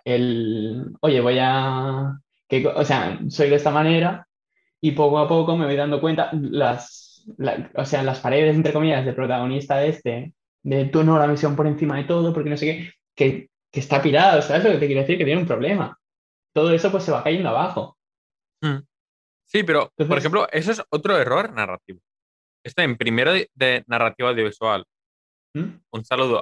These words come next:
Speaker 2: a Aurora, si nos está oyendo, que lo dudo. En primero de na-, de narrativa, te dicen, "Es que el conflicto interno, externo tiene que influenciar el, el interno y el interno el externo". Si
Speaker 1: Vale.
Speaker 2: van por separado,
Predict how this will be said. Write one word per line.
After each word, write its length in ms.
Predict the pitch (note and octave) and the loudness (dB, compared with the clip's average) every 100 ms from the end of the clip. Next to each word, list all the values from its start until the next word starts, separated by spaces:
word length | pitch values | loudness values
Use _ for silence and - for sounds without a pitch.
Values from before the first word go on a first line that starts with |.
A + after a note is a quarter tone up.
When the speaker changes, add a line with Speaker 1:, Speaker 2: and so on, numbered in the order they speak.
| - | -2
Speaker 2:
a 60 | F#2+ | -2
Aurora, 400 | G2+ G#2 F#2+ - _ | 0 0 0 -4 _
si 60 | F2 | -20
nos 100 | F2 | -20
está 200 | - F2+ | -8 -6
oyendo, 340 | F#2 F#2 F#2 - | -6 -8 -12 -14
que 100 | E2+ | -16
lo 40 | _ | _
dudo. 220 | G2 F2+ - _ _ _ _ _ _ - | -14 -12 -14 _ _ _ _ _ _ -12
En 100 | B2+ | -6
primero 380 | C3 C3 E3+ A3 | -2 0 2 2
de 140 | D3+ | 2
na-, 180 | G#2+ G#2 _ | 0 -4 _
de 120 | A2+ | -2
narrativa, 580 | G2+ G2 F#2+ - A2+ G2 _ | 0 0 -2 -4 -6 -6 _
te 80 | A#2 | -8
dicen, 240 | A2 F#2 - | -6 -6 -10
"Es 100 | - | -12
que 100 | B2+ | -10
el 40 | |
conflicto 380 | A#2+ A2+ E3 - | -8 -8 -10 -10
interno, 420 | F3 D#3 E3 F#3+ - _ - | -8 -6 -6 -6 -12 _ -12
externo 480 | - - C#3+ C#3 - _ _ _ _ _ | -8 -4 -4 -4 -10 _ _ _ _ _
tiene 160 | F#3+ G3+ | -4 -2
que 80 | A#2 | -4
influenciar 540 | G#2+ A2 G#2 - D3 | -6 -8 -8 -2 -2
el, 180 | F3 - - | -2 -6 -8
el 80 | |
interno 400 | A#2+ A#2 C#3+ B2+ _ - | -6 -4 -6 -6 _ -8
y 60 | A2+ | -4
el 80 | |
interno 340 | A2 G#2+ B2+ E3+ | -4 -4 -4 -4
el 60 | G#2+ | -4
externo". 500 | - - C3+ F#2 - _ _ _ _ _ _ _ _ _ _ _ _ _ | -6 -6 -6 -8 -20 _ _ _ _ _ _ _ _ _ _ _ _ _
Si 200 | D3 C#3 | 0 0
Speaker 1:
Vale. 160 | C3+ B2+ | 2 0
Speaker 2:
van 120 | E3 | 0
por 140 | G#3 | 0
separado, 520 | G#3+ F#3+ F#3 G3 A#3+ | -2 0 0 0 -2